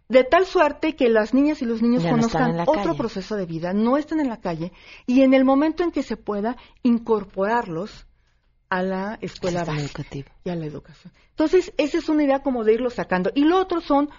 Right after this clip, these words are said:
Speaker 1: los, el, comedores que hay en la Ciudad de México, populares. ¿Sí los
Speaker 2: Perdón que te
Speaker 1: conoces?
Speaker 2: interrumpa, pero es que lo maravilloso de esta propuesta es, es, es una manera de quitar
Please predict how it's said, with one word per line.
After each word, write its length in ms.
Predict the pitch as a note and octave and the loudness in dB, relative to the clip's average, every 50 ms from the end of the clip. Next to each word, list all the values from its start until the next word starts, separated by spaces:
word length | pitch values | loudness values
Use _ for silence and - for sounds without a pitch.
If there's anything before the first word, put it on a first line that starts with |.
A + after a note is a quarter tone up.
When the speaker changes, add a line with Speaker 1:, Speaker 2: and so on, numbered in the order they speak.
| _ - | _ -2
Speaker 1:
los, 340 | A3+ A3+ A#3 A#3+ A#3 - - - - - - - _ _ _ - - _ _ - | 2 2 2 2 0 -4 -8 -8 -8 -8 -10 -16 _ _ _ -20 -20 _ _ -2
el, 280 | F#3+ G3 F#3 F3 - | -2 -2 -2 -2 -6
comedores 920 | - - G3+ G3+ G3+ G#3 G#3 G#3 G3 A#3+ B3 B3+ B3+ A#3+ A#3+ - - - _ _ _ _ _ _ _ _ _ | -8 -2 0 2 2 2 2 4 6 6 6 6 6 2 0 -2 -8 -20 _ _ _ _ _ _ _ _ _
que 100 | - G3+ | 0 2
hay 180 | G3+ G#3 G#3+ A3+ | 2 2 2 0
en 80 | G#3 F#3+ | -2 -2
la 80 | E3+ | -4
Ciudad 280 | - - E3+ D#3+ D#3+ E3 | -4 -6 -4 -2 -2 0
de 100 | F3 F#3 | 0 -2
México, 360 | G#3 A3+ - - - - - _ _ _ | -2 -4 -6 -10 -16 -20 -20 _ _ _
populares. 760 | - F3 E3 - F3 E3 D#3+ D3 D3+ - - - - - - _ _ _ _ _ | -4 -4 -2 -2 -2 -4 -4 -4 -6 -12 -16 -20 -20 -20 -20 _ _ _ _ _
¿Sí 60 | _ | _
los 60 | _ | _
Speaker 2:
Perdón 260 | - C4+ A#3 A3 C#4 D4 | 0 2 2 2 2 2
que 40 | - | 0
te 60 | - | 0
Speaker 1:
conoces? 160 | D4+ D4+ C#4+ A#3+ | -2 -2 -2 0
Speaker 2:
interrumpa, 420 | A3+ A3 A3 A#3 B3 B3 - B3+ | 0 0 2 2 6 8 8 8
pero 180 | - A3 G#3 A#3 | 8 8 2 2
es 100 | A3+ - | 2 0
que 80 | - E4 | 0 2
lo 100 | D#4+ C4+ | 2 4
maravilloso 680 | G#3+ G#3+ G3+ G#3 G#3 G3+ G#3+ G3+ A#3 B3 C#4 - D4+ C#4 | 6 6 8 8 8 6 6 6 4 4 4 4 4 4
de 80 | B3 | 4
esta 240 | B3+ - - C4 B3+ | 4 4 4 2 4
propuesta 640 | - B3 G3 - - - A3+ A3 - - C4 A#3+ A#3 - | 4 2 0 0 2 0 0 0 0 -2 -2 0 0 0
es, 320 | - G3+ A3 A3 - - - - - - _ _ _ - | 0 -2 -2 -2 -4 -12 -20 -20 -20 -20 _ _ _ -4
es, 360 | G3 G3+ - - - - - _ _ _ _ - | -4 -4 -4 -8 -18 -20 -20 _ _ _ _ -10
es 140 | - - - | -8 -6 -2
una 160 | C4 C#4 C#4+ | 2 2 4
manera 480 | C#4 B3 A3+ A3+ A#3+ B3+ C4+ C4+ B3+ A#3 | 4 4 2 4 4 2 2 2 2 0
de 340 | F#3+ F#3 G#3 A#3+ D#4+ - - - | 0 0 -2 0 -2 -2 -6 -8
quitar 580 | - - G#3+ G3+ - - A#3+ B3 C#4 E4 F4+ | -10 -6 -6 -2 4 8 8 8 10 8 4